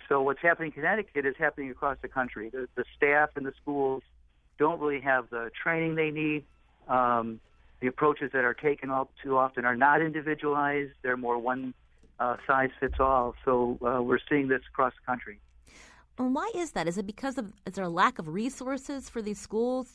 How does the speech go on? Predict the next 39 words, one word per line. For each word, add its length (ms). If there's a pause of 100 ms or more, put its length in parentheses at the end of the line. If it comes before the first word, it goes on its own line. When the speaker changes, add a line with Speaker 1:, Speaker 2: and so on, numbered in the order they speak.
Speaker 2:
to 200
have 240
the 80
proper 380
training? 680
Um, 360 (280)
I'm 60
just 200
curious 360
of 100
why 200
this 180
is 80 (180)
a 60
continued 560
problem. 540 (520)
Speaker 1:
Well, 200
I 160
think 260
it 140
could 160
be 100
a 60
couple 280
of 140
things. 240 (160)
Certainly, 600
resources 760
does 240 (120)
have 180
a, 80 (280)
uh, 380
a, 240 (1200)
a, 160
a, 220
a 120
role 360
in 160
this. 240